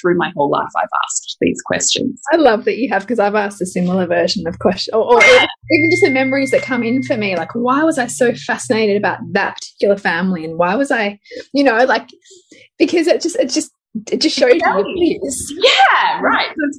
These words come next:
Speaker 1: kind of exciting. So I've always been fascinated by grandparents. Where was I going with this?
Speaker 2: Um, about what grandparents say about
Speaker 1: Oh,
Speaker 2: these
Speaker 1: yes, thank you. Thank you for bringing me around. And so I'm fascinated by, by the experience of grandparents. And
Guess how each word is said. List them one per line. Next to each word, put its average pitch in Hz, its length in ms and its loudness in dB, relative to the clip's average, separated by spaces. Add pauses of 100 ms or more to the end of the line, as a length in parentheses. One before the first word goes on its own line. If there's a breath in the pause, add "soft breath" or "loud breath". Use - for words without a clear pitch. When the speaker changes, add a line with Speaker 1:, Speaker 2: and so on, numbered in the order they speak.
(100)
Speaker 1:
kind 170 120 0
of 165 80 -2
exciting. 269 460 0 (440 loud breath)
So 233 100 4
I've 226 60 4
always 254 200 2
been 277 120 -8
fascinated 165 440 -2
by 147 120 4
grandparents. 151 500 -4
Where 302 100 0
was 587 220 0
I 480 100 -2
going 202 260 -2
with - 140 -6
this? - 300 -8 (1080 loud breath)
Speaker 2:
Um, 277 260 6
about 262 540 0
what 202 320 2 (100)
grandparents 190 680 0
say 170 480 0 (100)
about 196 240 0
Speaker 1:
Oh, 403 120 4
Speaker 2:
these 415 80 4
Speaker 1:
yes, - 240 0
thank 285 240 0
you. 156 260 -2
Thank 202 140 -2
you 185 100 -8
for - 20 -8
bringing 170 220 0
me 151 160 2
around. - 240 -4 (720 loud breath)
And 240 160 0
so 262 100 0
I'm 247 140 0 (100)
fascinated 226 600 0
by, 160 220 0 (220)
by 160 160 0
the 156 120 -2
experience 165 500 -2
of 156 60 -6
grandparents. - 920 -2
And 165 320 2